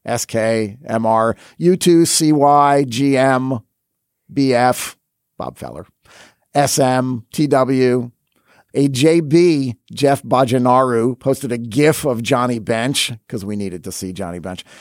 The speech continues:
and a J R, Justin Rebello, gloated, "This was tough. I was dangerously close to throwing out Jeff Reardon."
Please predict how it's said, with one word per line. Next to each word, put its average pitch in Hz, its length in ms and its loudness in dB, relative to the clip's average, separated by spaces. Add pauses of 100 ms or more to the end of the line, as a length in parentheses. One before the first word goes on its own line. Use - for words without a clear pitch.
(180)
and 170 160 -2
a 151 60 -2
J 165 340 2
R, 165 360 4
Justin 143 380 -4
Rebello, 190 560 2
gloated, 165 580 2 (200)
"This 139 400 -2
was 160 320 0
tough. - 600 -2 (280)
I 143 100 2
was 151 200 0
dangerously 165 800 0
close 147 440 2
to 160 120 -4
throwing 135 440 0
out 127 240 0
Jeff 123 340 -2
Reardon." 135 600 0